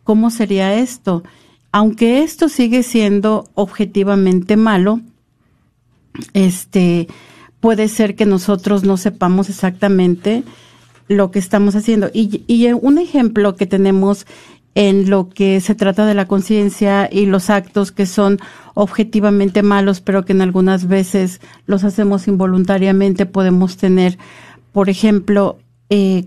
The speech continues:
¿qué tan culpable es una persona de un crimen, ah, como lo es el asesinato, ¿verdad? ¿Cómo podemos, este, decir, ok, siempre el asesinato es un acto objetivamente malo? Y podemos decir, ok,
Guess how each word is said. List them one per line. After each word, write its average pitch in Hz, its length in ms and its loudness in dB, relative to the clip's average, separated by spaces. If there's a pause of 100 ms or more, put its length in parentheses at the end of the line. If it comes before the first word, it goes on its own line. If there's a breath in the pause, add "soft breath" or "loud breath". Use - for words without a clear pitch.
¿qué 233 100 0
tan 262 220 0
culpable 202 760 -2
es 202 180 -2
una 208 240 0
persona 190 580 0
de 185 180 0
un 190 200 2
crimen, 190 600 0 (580 loud breath)
ah, 185 340 2
como 190 260 2
lo 190 180 2
es 190 180 -2
el 208 140 0
asesinato, 196 760 -2
¿verdad? 185 420 -2
¿Cómo 202 340 0
podemos, 185 560 0 (540 loud breath)
este, 185 640 0
decir, 196 480 -2 (140)
ok, 214 240 -2 (200)
siempre 240 540 0
el 240 100 2
asesinato 202 840 -2
es 190 320 -2
un 196 180 2
acto 190 540 -2
objetivamente 185 1120 -2 (480 loud breath)
malo? 202 720 2
Y 202 500 2
podemos 214 400 0
decir, 220 260 0
ok, 214 220 -4